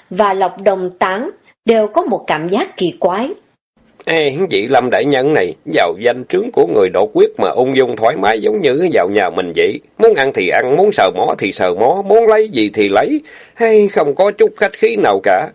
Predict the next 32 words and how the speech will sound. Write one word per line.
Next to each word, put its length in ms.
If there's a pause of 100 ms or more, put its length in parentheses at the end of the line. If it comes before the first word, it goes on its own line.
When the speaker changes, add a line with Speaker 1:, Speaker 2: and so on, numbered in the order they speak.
(360)
Speaker 2:
Cái 160
gì 180
tốt 300
đều 140
bị 180
hắn 280
chiếm 180
hết 200
rồi. 380 (240)
Nhưng 260
mà 220
về 200
việc 240
hắn 240
đáp 180
ứng, 280 (300)
hai 240
ta 260
vẫn 160
không 220
có 120
một 260
chút 200
chắc 220
chắn. 240 (240)
Rốt 200
cuộc 260
là 200
ai 140
đùa 200
ai 200
đây? 520